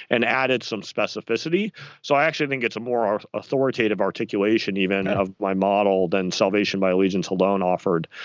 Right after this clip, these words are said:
Speaker 1: Um, so I do some things to clarify some things in Salvation by Allegiance Alone, but I'll, but I actually just,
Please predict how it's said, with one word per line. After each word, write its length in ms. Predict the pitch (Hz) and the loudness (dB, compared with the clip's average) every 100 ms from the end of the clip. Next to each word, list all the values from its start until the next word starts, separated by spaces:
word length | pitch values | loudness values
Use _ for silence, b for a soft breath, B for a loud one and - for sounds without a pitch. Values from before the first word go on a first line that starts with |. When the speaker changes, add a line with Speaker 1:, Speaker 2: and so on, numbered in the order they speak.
| B B - | B B -2
Speaker 1:
Um, 200 | 107 104 | 0 2
so 160 | 156 | 4
I 60 | 139 | 4
do 140 | 143 | 4
some 160 | 135 127 | 2 0
things 180 | 120 101 | -2 -2
to 80 | 98 | -4
clarify 640 | - 127 123 123 117 117 | 2 2 2 2 2 2
some 180 | 104 107 | -2 -6
things 240 | 113 107 | -4 -4
in 80 | 104 | -6
Salvation 440 | 110 107 110 107 | -4 0 0 0
by 100 | 104 | 0
Allegiance 320 | 98 101 98 95 | 2 0 -2 0
Alone, 200 | 107 113 | 0 2
but 100 | 117 | 2
I'll, 140 | 160 | 2
but 200 | - 123 | 0 -2
I 140 | 120 120 | 0 2
actually 300 | 143 - 95 | 0 -2 -6
just, 200 | 101 | -8